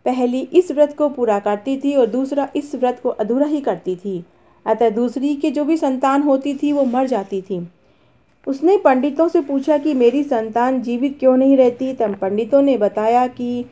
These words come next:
पूर्णिमा का व्रत आप अधूरा करते हो, इससे तुम्हारी संतान जीवित नहीं रहती। इतना जान लेने पर वह पूरा व्रत करने लगी, किंतु थोड़े दिन बाद उसका लड़का हुआ और होते ही फिर से मर गया। उसने मृत लड़के को सुलाकर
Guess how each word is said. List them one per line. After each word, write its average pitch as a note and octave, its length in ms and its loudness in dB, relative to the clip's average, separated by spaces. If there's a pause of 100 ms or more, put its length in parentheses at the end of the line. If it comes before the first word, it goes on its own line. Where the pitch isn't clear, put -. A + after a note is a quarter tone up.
(760)
पूर्णिमा E4 440 6
का E4 140 4
व्रत C4+ 280 2
आप B3 200 0
अधूरा B3 340 0
करते A#3 340 0
हो, A#3+ 160 2
इससे B3 340 -2
तुम्हारी A#3 400 -2
संतान G#3 540 -6
जीवित G#3 340 -6
नहीं A3 300 -2
रहती। F#3+ 520 -6 (880)
इतना D4 320 2
जान C4+ 280 2
लेने C#4 300 4
पर C#4 220 0
वह C4 140 2
पूरा B3+ 340 0
व्रत B3 220 0
करने G#3 300 -4
लगी, F3+ 300 -4
किंतु B3 340 -2
थोड़े C#4 320 2
दिन D4+ 240 2
बाद A#3 280 0
उसका A#3+ 300 -2
लड़का G3+ 320 0
हुआ A3+ 340 0
और A3 180 -2
होते G#3+ 320 0
ही A#3 120 0
फिर C#4 160 -4
से C#4 140 -2
मर G3+ 220 -4
गया। F3+ 320 -8 (460)
उसने C4+ 380 0
मृत C#4+ 320 0
लड़के B3+ 380 0
को C4+ 180 -2
सुलाकर A3+ 640 -2